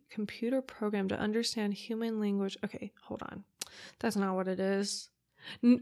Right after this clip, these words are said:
<laughs> okay, found it. <laughs> Okay, neurologistic programming. So it was developed in, okay. Um, okay, so it can help a person overcome a phobia in less than an hour. I think it's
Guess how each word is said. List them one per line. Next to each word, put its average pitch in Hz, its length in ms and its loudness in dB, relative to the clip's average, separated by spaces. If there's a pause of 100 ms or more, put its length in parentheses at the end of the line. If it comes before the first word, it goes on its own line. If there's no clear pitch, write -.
<laughs> - 100 2
okay, - 320 0
found 403 300 12
it. 415 680 12 (140)
<laughs> - 0 - (220)
Okay, 240 320 12
neurologistic 233 1300 12
programming. 196 800 4
So 214 440 10
it 220 120 8
was 214 160 8
developed 240 480 6
in, - 240 -4
okay. - 240 -6 (220)
Um, 233 260 8
okay, 214 320 8
so 240 220 12
it 269 240 12
can 269 140 10
help 240 440 8
a 269 80 6
person 247 520 6
overcome 233 500 2
a 208 100 2
phobia 240 720 2
in 214 160 0
less 196 240 0
than 196 220 0
an - 60 -4
hour. 175 500 -8 (840)
I 254 120 10
think 320 200 6
it's 370 140 6